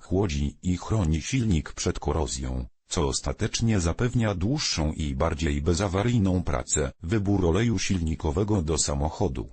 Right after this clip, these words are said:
Krok pierwszy. Przed udaniem się do sklepu i zapoznaniem się z dostępną gamą olejów silnikowych zaleca się zajrzenie do książki serwisowej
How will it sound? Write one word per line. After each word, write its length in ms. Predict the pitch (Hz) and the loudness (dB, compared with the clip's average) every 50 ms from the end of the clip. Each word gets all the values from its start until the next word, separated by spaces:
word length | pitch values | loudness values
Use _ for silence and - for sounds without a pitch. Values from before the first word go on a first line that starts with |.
| - - | -14 -8
Krok 360 | - - 65 60 - - - | -4 -4 -2 -2 -4 -6 -4
pierwszy. 520 | - 117 135 127 123 - - - 110 110 | -2 0 0 0 0 -2 -4 -2 -2 -2
Przed 280 | - - - 65 - - | -2 -4 -4 -4 -4 -4
udaniem 520 | - 104 85 90 95 120 123 113 104 101 90 | -2 0 0 2 2 4 4 4 4 2 0
się 200 | - - 90 82 | 0 -2 -2 0
do 260 | 76 78 78 76 71 | 2 2 2 2 2
sklepu 540 | - - - 107 90 - - - - 78 - | 2 2 2 0 0 0 -2 -4 -6 -6 -4
i 180 | - 98 95 85 | -2 -2 0 2
zapoznaniem 800 | 85 92 87 - 90 76 80 92 92 98 123 120 113 104 98 | 2 2 2 2 2 2 4 2 2 4 4 4 4 2 2
się 220 | - - 90 85 78 | 0 0 0 0 0
z 80 | 69 | 0
dostępną 640 | 71 78 76 - - 135 131 - - 120 120 113 101 | 0 -2 0 2 2 2 2 0 0 0 0 2 2
gamą 400 | 80 82 71 60 60 65 69 - | 2 0 0 0 0 -2 -2 -2
olejów 540 | - 65 65 65 67 67 67 67 62 - - | -2 -2 -2 0 0 0 -2 -2 -4 -4 -4
silnikowych 720 | - - 80 69 67 65 62 - 101 110 90 82 71 - 71 | -4 -2 -2 0 -2 -2 -2 0 0 0 0 0 -2 0 0
zaleca 480 | 69 82 85 107 123 - - 71 69 | 0 2 2 0 0 0 0 0 0
się 220 | - - 113 101 90 | 0 0 0 2 2
zajrzenie 600 | 78 80 80 78 69 67 65 65 67 69 73 67 | 2 2 0 2 2 0 0 0 0 0 0 0
do 140 | 69 76 | 0 0
książki 640 | - - - 60 57 57 - - - - - 80 78 | 0 0 -2 -2 -2 -2 -2 -4 -4 -2 -2 -2 -2
serwisowej 800 | - - 90 92 87 80 73 - 123 104 78 62 - - - - | -2 0 -2 -2 -2 0 0 0 0 0 0 -2 -6 -8 -10 -14